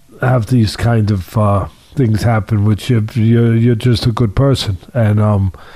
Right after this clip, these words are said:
you're, it's, it's nice to see, uh, people have you with them and appreciate you.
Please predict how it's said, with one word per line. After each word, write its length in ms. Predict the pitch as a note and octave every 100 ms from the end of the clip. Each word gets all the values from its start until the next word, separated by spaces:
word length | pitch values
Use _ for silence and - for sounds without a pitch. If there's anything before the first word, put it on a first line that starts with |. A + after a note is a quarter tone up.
| - - -
you're, 440 | B2+ A2 A2 G#2+ B2+ - _ - - -
it's, 520 | B2 A#2 A#2 G#2+ -
it's 300 | F3 G#2 -
nice 600 | A#2+ C#3 A#2 - - - -
to 180 | - G2+
see, 540 | F#2+ - B2 G#2+ G#2 G2
uh, 280 | G2 F#2+ - - - - -
people 560 | - A#2 A#2+ A2 G2+ F2+ _ _ _ _ - -
have 280 | B2 G#2+
you 140 | G#2 G#2+
with 220 | A2 G#2+
them 220 | A2+ G2+
and 120 | G2+
appreciate 720 | G2+ F2+ - A2 - G#2+ F#2
you. 180 | A#2 G2+